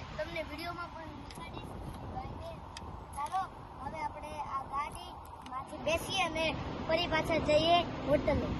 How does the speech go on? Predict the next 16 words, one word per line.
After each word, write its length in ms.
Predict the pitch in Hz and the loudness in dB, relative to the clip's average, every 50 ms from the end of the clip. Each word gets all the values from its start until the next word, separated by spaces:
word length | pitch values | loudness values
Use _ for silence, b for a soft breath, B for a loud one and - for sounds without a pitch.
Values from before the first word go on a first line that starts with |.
| - - - - - - - - - - - - - - - 339 | 2 0 0 0 -2 -4 -4 -4 -4 -4 -4 -4 -4 -2 0 2
આ 160 | 392 453 453 | 4 4 2
છે 260 | 427 - 427 415 403 | 2 2 4 4 4
દુબઈની 520 | 277 262 349 359 - 370 370 370 370 370 | 4 2 2 6 8 8 8 8 6 2
જૂનામાં 760 | 269 - - 285 311 339 370 392 403 403 403 403 392 381 262 - | 2 4 4 4 4 6 8 12 12 12 12 12 12 10 10 8
જૂની 320 | - 302 320 339 359 349 | 4 4 6 6 6 6
માર્કેટ, 440 | 311 277 285 302 330 320 339 349 294 | 8 8 10 10 8 8 6 4 4
જેમાં 500 | 247 277 294 302 311 320 330 330 311 294 | 6 6 6 8 10 10 12 12 12 10
ફરી 300 | - - 294 320 320 330 | 8 4 4 4 4 4
ફરીને 480 | 320 233 - 254 269 349 339 330 320 | 4 4 6 6 8 8 6 6 4
થકી 320 | 311 311 294 285 - - 320 | 4 4 4 2 2 2 4
જાય 200 | 302 330 311 302 | 6 6 6 6
તો 200 | - 285 277 294 | 6 6 4 4
પણ 320 | 294 302 302 285 277 269 | 6 6 6 6 6 4
વસ્તુ 240 | - - 285 - - | 4 4 2 2 4
ખૂટતી 320 | - 254 - - - 349 | 4 6 6 6 6 6
નથી. 320 | 330 330 330 - 370 370 | 6 6 6 6 6 4